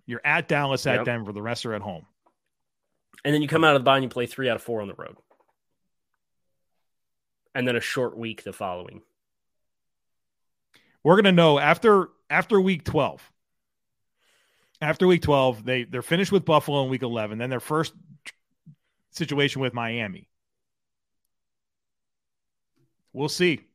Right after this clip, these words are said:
Speaker 2: And they
Speaker 1: But that
Speaker 2: finished with three out of four on the road, too. That's tough. Now, the, the, the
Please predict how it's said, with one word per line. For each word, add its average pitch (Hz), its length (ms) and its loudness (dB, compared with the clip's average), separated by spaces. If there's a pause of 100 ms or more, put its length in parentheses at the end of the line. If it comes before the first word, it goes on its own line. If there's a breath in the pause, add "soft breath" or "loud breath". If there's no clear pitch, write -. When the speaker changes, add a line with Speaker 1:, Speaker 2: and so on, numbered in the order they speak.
(480)
Speaker 2:
And 95 240 -12
they 98 40 -8
Speaker 1:
But 147 80 -2
that 185 80 0
Speaker 2:
finished 110 240 -6
with 101 80 -14
three 113 200 -6
out 107 120 -2
of 95 60 -12
four 110 200 -8
on 101 80 -10
the 90 80 -14
road, 92 300 -10
too. 107 180 -14
That's 95 260 -14
tough. 95 380 -14 (260)
Now, 117 120 -4
the, 113 100 -2
the, 107 380 -8
the 104 260 -6